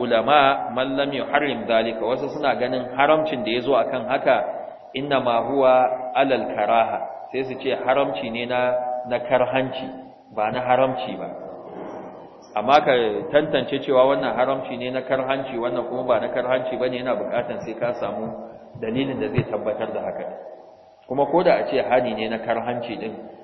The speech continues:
ai ba an ce ana so mutum ya aikata makaruhi ba ne. Domin shi kanshi makaruhi din,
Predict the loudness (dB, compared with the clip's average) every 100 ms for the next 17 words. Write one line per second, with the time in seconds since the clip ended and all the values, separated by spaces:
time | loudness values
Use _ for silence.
0 | -2 2 4 4 2 0 2 0 -2 -4
1 | -4 -2 -2 -2 -4 -6 -6 -6 -6 -8
2 | -8 -10 -12 -14 -16 -20 -20 -20 -12 -6
3 | -4 -2 2 2 2 -2 -2 0 0 0
4 | 0 -2 -4